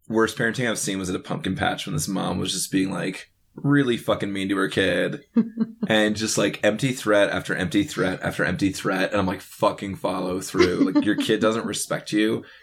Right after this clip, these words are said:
Speaker 1: because you're mean and because you don't fucking follow through and because you wanna be here and eat your, like,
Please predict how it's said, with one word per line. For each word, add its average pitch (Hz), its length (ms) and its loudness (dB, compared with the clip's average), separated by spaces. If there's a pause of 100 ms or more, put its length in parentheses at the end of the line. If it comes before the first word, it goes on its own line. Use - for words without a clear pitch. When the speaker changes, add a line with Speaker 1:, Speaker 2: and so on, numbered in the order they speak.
Speaker 1:
because 101 240 0
you're 98 120 0
mean 95 420 -2
and 98 80 -4
because 87 220 -2
you 90 60 0
don't 82 200 -4
fucking - 260 -2
follow 92 280 0
through 95 340 2
and 95 100 0
because 92 420 0 (220)
you 104 240 2
wanna 110 220 4
be 92 200 -2
here 104 240 2
and 85 280 -4
eat 92 180 -4
your, 98 340 0
like, 90 380 -6